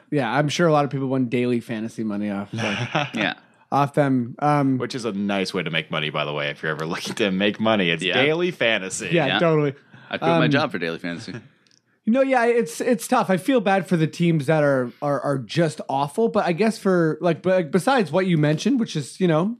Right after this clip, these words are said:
Speaker 1: it's not insignificant, um, the lack of success and the newness, I guess, like, I don't ta-, I don't give,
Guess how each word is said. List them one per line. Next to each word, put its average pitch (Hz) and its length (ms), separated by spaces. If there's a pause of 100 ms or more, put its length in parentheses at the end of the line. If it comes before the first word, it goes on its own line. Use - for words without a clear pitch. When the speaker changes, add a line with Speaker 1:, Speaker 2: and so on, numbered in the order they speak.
(100)
Speaker 1:
it's 190 180
not 202 180
insignificant, 165 680 (480)
um, 156 500 (1200)
the 180 240
lack 180 420
of 208 100
success 180 600
and 165 200
the 147 60
newness, 160 760 (440)
I 165 80
guess, 208 280
like, 190 260 (200)
I 170 120
don't 208 200
ta-, 180 240
I 180 100
don't 190 220
give, 147 360